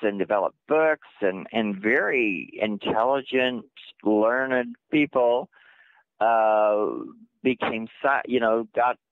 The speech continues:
to, uh, everybody is psychic, naturally. We have it as a sense of smell. So all the religions that were out at that time were very strict. And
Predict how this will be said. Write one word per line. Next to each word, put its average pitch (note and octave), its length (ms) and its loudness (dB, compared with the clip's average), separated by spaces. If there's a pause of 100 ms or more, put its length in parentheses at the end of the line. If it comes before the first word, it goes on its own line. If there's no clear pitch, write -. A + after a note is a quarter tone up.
(180)
to, B2 400 4
uh, A2 280 2
everybody C3 480 0
is G2 100 2 (100)
psychic, E2+ 520 -2 (200)
naturally. E2+ 800 -4
We G#2 260 0
have F2+ 140 0
it F#2 140 -2
as E2+ 180 -4
a F2 80 -16 (100)
sense F2 220 -4
of A2 140 -4 (120)
smell. B2+ 420 -2 (1160)
So B2 640 2 (1200)
all D#3 240 2
the F#3 100 2
religions C3+ 640 2
that C3+ 100 2
were E2 160 2
out A2+ 200 2
at A2 100 -6
that A2 220 -2
time F#3+ 260 -2
were F3 180 -2
very C#3 360 0
strict. - 400 -4 (2000)
And G#2 540 -2